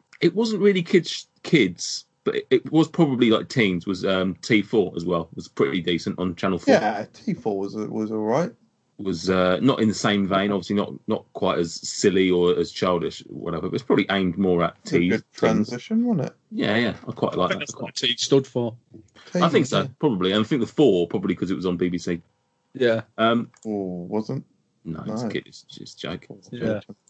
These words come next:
Speaker 2: Channel four.
Speaker 1: Joke.
Speaker 3: Ruined it.
Speaker 1: Joke. Um, yeah, but yeah, Saturday
Speaker 2: Right.
Speaker 1: morning T V. There pro-, I mean, the sad thing is, there probably is. If we, if we on Saturday morning got up and chucked on fucking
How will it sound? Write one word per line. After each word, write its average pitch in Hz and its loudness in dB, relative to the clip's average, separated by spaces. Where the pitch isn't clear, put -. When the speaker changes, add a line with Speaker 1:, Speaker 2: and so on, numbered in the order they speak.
Speaker 2:
Channel 117 -4
four. 104 -4
Speaker 1:
Joke. - -12
Speaker 3:
Ruined 117 0
it. 113 -2
Speaker 1:
Joke. - -8
Um, 104 2
yeah, 147 8
but 123 2
yeah, 120 4
Saturday 101 2
Speaker 2:
Right. - 0
Speaker 1:
morning 101 -2
T 101 0
V. 92 0
There 160 4
pro-, - -4
I - -2
mean, 202 2
the 175 -4
sad 214 -2
thing 175 0
is, 120 2
there 147 -8
probably 131 0
is. 87 -4
If - -4
we, 202 2
if 170 0
we 190 0
on 143 2
Saturday 139 0
morning 104 2
got - 2
up 85 -4
and 92 -2
chucked - -2
on 95 0
fucking 90 -4